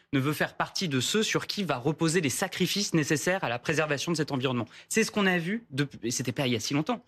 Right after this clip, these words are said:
c'était en janvier dernier, avec ces manifestations de tracteurs qui sont partis des Pays-Bas, qui se sont, qui ont contaminé l'Allemagne, la France et un peu partout.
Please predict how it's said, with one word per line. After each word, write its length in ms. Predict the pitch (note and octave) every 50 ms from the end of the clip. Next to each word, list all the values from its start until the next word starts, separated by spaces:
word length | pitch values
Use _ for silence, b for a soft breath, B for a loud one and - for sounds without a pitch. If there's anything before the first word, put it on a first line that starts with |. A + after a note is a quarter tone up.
| B B B
c'était 140 | - - D3+
en 60 | C#3+
janvier 320 | C3+ D3+ E3+ D#3+ D#3+ F3+
dernier, 360 | F3 E3 E3 D3+ C#3+ C3 A#2+ A#2+ B B B B
avec 240 | B B2+ C3+ E3 E3+
ces 120 | - - D#3
manifestations 680 | D#3+ F3 G3 G3+ - G3+ F#3 - F#3+ E3+ - - E3+
de 60 | E3
tracteurs 480 | - - D3+ C3 - - F#3 G3+ A#3+ - B B B B
qui 100 | B -
sont 140 | D3 - -
partis 320 | - G3 - - - G3+ F3
des 100 | E3+ D#3+
Pays-Bas, 480 | - D3+ D3+ D3+ D3+ C#3+ D#3 F#3 A3 - b b b b b -
qui 140 | - E3
se 160 | D3+ - - D3+
sont, 160 | C3+ - D3+
qui 220 | - - - D#3
ont 100 | D3 C#3
contaminé 680 | C3 - G#3 F3+ - F#3+ F#3 F#3 F3+ F3+ F3 E3 D#3+ - C#3
l'Allemagne, 540 | C#3 D#3+ E3 E3+ E3 E3+ F3+ G3 G3 F3+
la 100 | D3 C#3
France 240 | C#3 - G#3+ G#3+ -
et 60 | E3
un 80 | C#3+ C3+
peu 100 | D3 F3
partout. 320 | E3+ D#3 C#3 - - B2